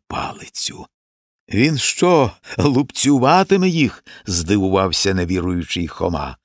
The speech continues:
Але йому ніхто не відповів. Василинка вже біг через поле до брички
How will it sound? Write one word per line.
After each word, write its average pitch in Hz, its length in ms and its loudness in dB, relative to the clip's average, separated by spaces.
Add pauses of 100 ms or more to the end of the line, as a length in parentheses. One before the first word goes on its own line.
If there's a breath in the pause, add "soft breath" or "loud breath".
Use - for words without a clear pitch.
(480 loud breath)
Але 90 200 0
йому 87 220 -2
ніхто 87 480 -6
не 87 140 -6
відповів. 71 720 -8 (440 loud breath)
Василинка 92 1160 -2
вже 82 280 -4
біг 90 480 -4
через - 560 -6
поле 180 420 0 (600 soft breath)
до 135 160 2
брички 139 600 2